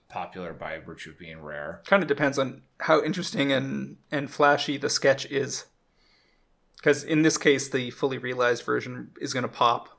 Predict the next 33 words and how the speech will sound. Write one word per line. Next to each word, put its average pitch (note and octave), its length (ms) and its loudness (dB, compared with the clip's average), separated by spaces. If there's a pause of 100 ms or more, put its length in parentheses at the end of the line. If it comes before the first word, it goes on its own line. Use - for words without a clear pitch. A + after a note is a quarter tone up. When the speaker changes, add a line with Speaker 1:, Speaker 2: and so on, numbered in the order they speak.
(140)
Speaker 2:
in C3 140 -8
foil A#2+ 340 2
a - 0 -
lot A#2+ 240 0
better. - 300 -4 (2000)
Speaker 1:
Yeah, G2 400 -6
do, G2 320 -10
let's G2 180 -16
see, - 100 -12
are E2 120 -10
these F#2 240 -14
up - 280 -12
on, F#2+ 240 -12
it - 200 -14
is A#2 300 -10
on F#2 800 -10 (220)
Scryfall. F2 840 -10 (340)
Yeah, C#3 260 6
I C3+ 140 0
mean, D3+ 220 -2
if D3 180 -6
you E3+ 60 -4
look B3 160 -2
at - 60 -8
the A2+ 100 -4
sketch - 380 -4
version, F#2 520 -8
I'm, C3+ 520 -4 (720)
<clears throat> - 840 -20
admittedly, C#3+ 560 2
it's - 180 -2
not F2+ 220 -8
good. C2+ 240 -14